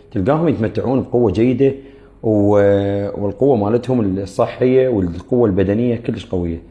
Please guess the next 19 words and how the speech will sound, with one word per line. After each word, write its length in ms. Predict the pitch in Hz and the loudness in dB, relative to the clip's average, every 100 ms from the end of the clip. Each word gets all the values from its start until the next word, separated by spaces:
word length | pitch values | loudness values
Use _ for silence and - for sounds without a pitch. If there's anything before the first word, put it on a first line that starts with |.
| - | -8
فلا 160 | 107 127 | 2 4
يزعلون 240 | 127 120 | 4 2
علينا 380 | 113 120 120 113 | 0 0 -2 -4
أصحاب 360 | 101 - 107 104 - | -6 -2 0 0 -4
البشرة 480 | 92 98 - 98 95 98 | -4 -2 -2 -2 -4 -8
البيضاء. 420 | 92 95 87 78 - - - | -2 0 -2 -6 -16 -20 -4
أصحاب 320 | 127 143 202 | -4 0 0
البشرة 300 | 196 185 185 | 2 2 2
السمراء 400 | 170 - 165 156 | 0 0 0 0
قلت 220 | 120 135 151 | 2 0 0
لكم 200 | - 143 | -2 -2
شنو 180 | 151 | 0
مميزاتكم، 580 | 139 135 120 123 - 120 | 2 2 2 0 0 -6
اللي 160 | 110 104 | -2 2
يريد 240 | 110 143 | 2 2
منكم 420 | 160 156 - 151 - - - - | 2 0 0 -2 -2 -12 -20 -18
تصعدون 460 | - 101 117 135 | -4 0 2 2
هذا 120 | 127 127 | 2 2
المقطع 480 | 127 117 - 113 | 0 0 -6 -6